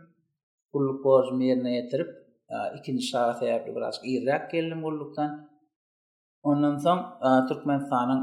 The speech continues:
sowda merkezleriniň birine, e, suratçylyk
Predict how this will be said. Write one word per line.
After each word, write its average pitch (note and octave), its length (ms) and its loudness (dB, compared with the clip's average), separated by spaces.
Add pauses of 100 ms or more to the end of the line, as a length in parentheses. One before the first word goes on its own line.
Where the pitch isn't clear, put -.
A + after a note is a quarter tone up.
(100)
sowda C3 400 2
merkezleriniň A#2 680 0
birine, B2 460 0 (1040)
e, A#2+ 60 0 (200)
suratçylyk C3+ 720 0